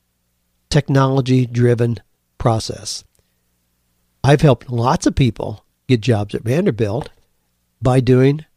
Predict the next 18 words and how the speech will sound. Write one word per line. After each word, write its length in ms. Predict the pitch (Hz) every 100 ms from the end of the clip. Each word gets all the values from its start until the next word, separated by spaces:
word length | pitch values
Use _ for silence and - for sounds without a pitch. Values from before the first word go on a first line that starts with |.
| -
this. 400 | 254 220 - - _ _ _ _ _ _ -
Where 140 | 185
do 80 | 226
you 80 | 214
wanna 180 | 208
work? 440 | 208 233 190 - _ _ _
You 100 | 165
wanna 100 | 180
work 160 | 175 175
in 80 | 156
the 80 |
oncology 580 | 151 139 131 139 156 175
department 520 | 165 - 156 165 220
where 100 | 160
they 100 | 120
do 160 | 127 147
research? 540 | 151 170 - 226 - _ _
Fantastic. 720 | 120 113 - 165 180 - -